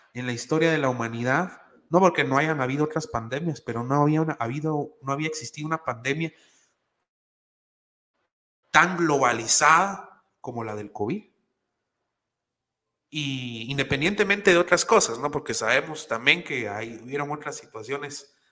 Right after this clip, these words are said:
eh, pero ya son diferentes respecto al covid, ¿no? Pero mira todo lo que hubo.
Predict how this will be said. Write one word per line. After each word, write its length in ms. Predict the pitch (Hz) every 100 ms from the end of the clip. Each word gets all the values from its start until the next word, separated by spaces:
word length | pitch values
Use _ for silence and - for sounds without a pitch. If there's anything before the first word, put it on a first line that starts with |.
| _
eh, 520 | 117 107 101 98 - _ -
pero 160 | 143 160
ya 140 | 165
son 160 | 175 170
diferentes 680 | 165 123 156 156 107 -
respecto 360 | 113 - 113 107
al 80 | 104
covid, 260 | 113 165
¿no? 140 | 101 107 _ _ _ _ _ _ _ _ _ _
Pero 180 | 143 131
mira 260 | 127 131 -
todo 140 | 208
lo 140 | 220
que 100 | 214
hubo. 480 | 165 247 302 - -